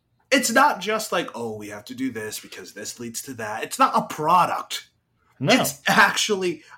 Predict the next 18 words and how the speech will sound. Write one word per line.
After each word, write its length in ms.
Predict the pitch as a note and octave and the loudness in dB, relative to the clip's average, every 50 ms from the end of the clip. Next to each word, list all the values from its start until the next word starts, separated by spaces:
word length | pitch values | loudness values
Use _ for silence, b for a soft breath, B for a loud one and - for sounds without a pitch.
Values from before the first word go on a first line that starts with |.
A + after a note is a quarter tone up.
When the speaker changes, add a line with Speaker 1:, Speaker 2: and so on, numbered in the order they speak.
| B _ - | B _ 2
Speaker 1:
I 100 | C4+ D#4+ | 2 2
still 300 | C4 - - - B3+ A3+ | 2 0 0 0 0 0
have 180 | - F#3 F3 | 0 -2 -4
my 180 | B2 A2+ G#2 - - | -4 -4 -6 -6 -10
issues 500 | - D3 F#3 - - C#3 A#2+ G#2+ - - | -10 -8 -6 -6 -4 -4 -6 -8 -8 -12
with 220 | - F#2 - _ | -16 -16 -16 _
it. 240 | - - D#3+ - _ - | -14 -14 -14 -10 _ 2
Speaker 2:
Yeah, 160 | G3 A#3 A3 | 2 2 2
it's 120 | F#3+ - | 2 2
not 100 | D4 C#4+ | 2 2
Speaker 1:
But 80 | C4+ B3 | 6 6
Speaker 2:
perfect, 420 | D#3 G#3 G3+ - D3 D#3+ - - | 6 6 6 4 2 2 0 -2
but 160 | - A2+ A2+ | 0 2 4
it's 200 | C3 D3 C#3+ - - - _ - | 4 2 2 -2 -12 -14 _ -4
pretty 240 | - C#3 D#3+ F3 | -2 0 0 2
good. 500 | D#3+ F3+ F#3+ F#3+ E3+ D#3 - D3 C#3 C#3 _ _ _ _ _ _ _ _ _ _ _ _ _ _ _ _ _ _ _ _ _ _ _ _ _ _ _ _ _ _ _ _ _ _ _ _ _ - | 4 4 4 4 4 2 -2 -4 -4 -4 _ _ _ _ _ _ _ _ _ _ _ _ _ _ _ _ _ _ _ _ _ _ _ _ _ _ _ _ _ _ _ _ _ _ _ _ _ -10
Speaker 1:
Good 320 | - C#4+ D4 B3+ F3 C3 | -6 -4 -2 -2 -2 -4
Lord. 720 | A#2+ B2 C#3+ G3+ B3+ C4 B3 A3+ F3 B2+ G2 E2+ - - | -8 -10 -8 -6 -4 -2 -2 -2 -2 -4 -6 -8 -12 -16